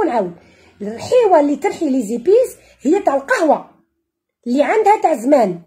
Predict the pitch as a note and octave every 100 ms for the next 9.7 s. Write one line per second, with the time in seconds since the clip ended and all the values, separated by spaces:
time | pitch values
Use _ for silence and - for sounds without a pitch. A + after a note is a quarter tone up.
0 | _ _ C5 D4+ - A#3+ D4+ D4 A3+ G#3
1 | G3+ G#3+ F4 A#3 A3+ D#4+ E4 G#3 - A#4
2 | - _ _ - A3 - F#4 D#4 B3+ A#3
3 | D#4 G4+ F#4 D#4+ D#4 C#4 D#4 - A4+ D#4+
4 | C#4+ A#3+ G#3 E3 E3+ _ _ _ _ _
5 | _ B3+ C4+ C#4+ F4+ D#4+ C4+ B3+ C4 B3+
6 | C#4+ C#4+ C4+ C#4+ C#4 - C4+ C4 C#5+ A4+
7 | G4+ - - C4 - A#3 B3 F4+ E4 G#4+
8 | - - _ _ - F4+ F#4 - F4 E4
9 | D4 G#4 F#4+ F#4+ F4+ C#4 G#3+